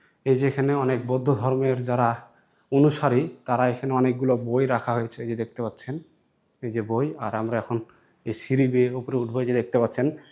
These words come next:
বৌদ্ধ ধর্মের যে অনুসারী, তারা যে বইগুলো আছে এখানে সংরক্ষণ করা হয়েছে। আর আমরা এখন উপরে উঠে দেখব। এই যে দেখুন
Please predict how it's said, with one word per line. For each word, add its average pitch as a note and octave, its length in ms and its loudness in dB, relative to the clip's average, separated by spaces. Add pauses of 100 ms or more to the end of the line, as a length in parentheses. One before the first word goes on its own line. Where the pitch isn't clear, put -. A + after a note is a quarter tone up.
(440)
বৌদ্ধ B2 300 0
ধর্মের A#2+ 640 0
যে A#2 140 4 (280)
অনুসারী, C3 460 0
তারা A#2+ 240 2
যে A#2+ 140 0
বইগুলো B2+ 460 2
আছে A#2+ 260 0
এখানে A2 260 -2 (360)
সংরক্ষণ B2 540 0
করা A2+ 220 0
হয়েছে। A2+ 360 -4 (440)
আর A2 160 -6
আমরা A#2 260 -6
এখন A#2+ 280 -8
উপরে C#3+ 280 -6
উঠে B2 280 -4
দেখব। A#2 280 -6 (2500)
এই A#2 160 -10
যে A2+ 120 -6
দেখুন A#2 360 -6